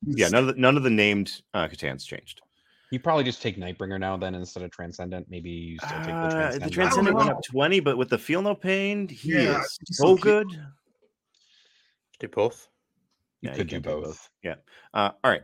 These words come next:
Speaker 2: Orcs. Orcs is a similar army to Marines in that they saw mostly decreases, but a few increases to units that were just being taken too much.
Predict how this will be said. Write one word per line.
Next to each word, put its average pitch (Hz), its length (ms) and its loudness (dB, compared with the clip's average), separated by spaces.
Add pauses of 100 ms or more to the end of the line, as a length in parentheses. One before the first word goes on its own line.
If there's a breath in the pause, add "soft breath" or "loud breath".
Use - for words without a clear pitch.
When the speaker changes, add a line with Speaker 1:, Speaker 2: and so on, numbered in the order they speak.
Speaker 2:
Orcs. - 480 2
Orcs 139 280 0
is 120 60 -12
a 113 60 -12
similar 123 340 -8
army 113 340 -2
to 101 460 -6
Marines 107 340 -6
in 98 80 -8
that 98 160 -6
they 95 140 -4
saw 90 500 -4 (520)
mostly 156 540 -2
decreases, 170 520 -4
but 170 120 -6
a 214 40 0
few 123 220 -4
increases 101 480 -6
to - 100 -12
units 90 220 -6
that 85 80 -4
were 78 60 -4
just 82 200 -8
being 82 160 -8
taken 76 300 -8
too 71 160 -16
much. - 360 -16